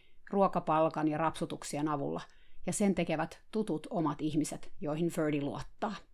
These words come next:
Ferdi on siis toipunut tuosta traumaattisesta kokemuksesta hyvin, ja elämä taas jatkuu seesteisempänä. Mutta nyt tämän päivän haastatteluun. Podcastin vieraana on nimittäin hevosyrittäjä Mira Lahtela Kiteeltä.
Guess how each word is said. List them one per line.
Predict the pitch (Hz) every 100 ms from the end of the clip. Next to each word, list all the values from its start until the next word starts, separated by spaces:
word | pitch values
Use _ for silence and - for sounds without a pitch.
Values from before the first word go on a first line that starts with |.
| - - _ - - -
Ferdi | - 208 185 277
on |
siis | 302 311 -
toipunut | 240 214 165 165
tuosta | 160 151 165
traumaattisesta | 180 165 156 - 175 160 - 151
kokemuksesta | 143 147 143 - 175 160
hyvin, | 147 175 262 247 - -
ja | 196
elämä | 208 190 175
taas | 170 151 151
jatkuu | 139 - 143
seesteisempänä. | - - 135 - - - 175 - 202 - _ - - - - - _ _ - -
Mutta | 254 - - - - - - - - -
nyt | 262 -
tämän | 214 185
päivän | 165 147 156
haastatteluun. | 156 151 - 196 - - - 175 - - -
Podcastin | - 247 247 190 - 160
vieraana | 220 233 202 185 185 - - -
on | 190 185
nimittäin | 175 170 - 165 170
hevosyrittäjä | 202 190 - 190 160 - 151 147 -
Mira | 196 208 208 170
Lahtela | 160 165 - 151 147 -
Kiteeltä. | 175 - 170 - -